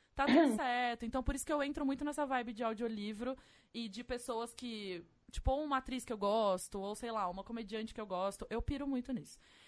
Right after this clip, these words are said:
Speaker 1: Então, Shrill, recomendo pra caramba. E depois do Shrill, eu tava vendo, acordada, insônia na madrugada, existe uma mulher que chama Carly Scortino, e ela tem, ela faz vídeos pra Vice de sexo.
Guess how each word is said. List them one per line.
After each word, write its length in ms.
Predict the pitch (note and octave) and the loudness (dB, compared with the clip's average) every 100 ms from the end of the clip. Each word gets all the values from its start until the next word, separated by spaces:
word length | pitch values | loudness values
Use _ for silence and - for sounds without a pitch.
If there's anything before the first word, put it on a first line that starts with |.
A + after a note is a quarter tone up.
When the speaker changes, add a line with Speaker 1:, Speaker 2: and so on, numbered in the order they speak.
| - | -10
Speaker 1:
Então, 440 | - B3+ B3 B3 C4 | -4 0 2 2 -2
Shrill, 400 | - - A#3+ A3+ | -8 -4 0 0
recomendo 460 | A#3 A#3 A3 G#3+ A3 | 0 -4 -4 -2 -2
pra 120 | A3 | -2
caramba. 520 | C4+ A#3+ G3 G#3+ A#3+ | -2 -2 0 2 0
E 60 | C4 | 0
depois 340 | C4+ C#4 F4 | 0 2 2
do 120 | C4+ G3+ | 2 -4
Shrill, 500 | - A#3 A#3 F3+ D#3+ - _ _ - | -4 -2 -2 -2 -6 -16 _ _ -14
eu 560 | - G3+ G#3 G#3 G#3 G3+ - _ _ _ _ _ _ _ | -4 0 2 2 0 -4 -12 _ _ _ _ _ _ _
tava 240 | C4+ A#3 A#3+ | -2 0 0
vendo, 560 | A#3 A#3 B3 A3+ G3+ - _ _ | -2 0 0 0 -2 -8 _ _
acordada, 520 | - - A#3 G#3+ G#3+ A3+ | -8 -4 -2 0 0 -2
insônia 300 | - A3 A3+ | -2 -2 0
na 80 | |
madrugada, 640 | A3 G#3 F#3+ E3+ F3+ G#3 - | -2 -4 -2 -2 0 -2 -4
existe 440 | - G#3 F#3 G#3 A#3 | -8 -8 -8 -8 -4
uma 100 | A3 | -4
mulher 400 | A#3 F3+ F3 F3+ | -2 -2 -2 -6
que 80 | |
chama 240 | - G3+ F#3+ | -6 -6 -6
Carly 500 | - G3 G3 G#3+ A#3+ | -2 0 0 -4 -6
Scortino, 800 | - - G3 - - E3+ F3+ D#3+ - - - _ _ | -8 -6 -6 -6 -6 -4 -4 -6 -10 -20 -20 _ _
e 100 | G#3 | 0
ela 180 | G#3 G#3 | 2 2
tem, 960 | G#3+ A3 G#3+ G#3+ G#3 G#3 G3 F3+ F3 - _ - | 0 -2 0 -2 -2 -2 -2 -4 -6 -10 _ -6
ela 160 | G3 | -4
faz 240 | F#3+ A3 F3+ | 0 0 0
vídeos 260 | G#3+ G#3 | -2 -2
pra 160 | - A3+ | 0 0
Vice 560 | F3+ F#3+ F#3+ G#3+ - A3 | 2 2 2 0 -2 -4
de 140 | F#3 | -4
sexo. 540 | G#3+ G#3 D#3+ - - | -2 -2 -4 -6 -10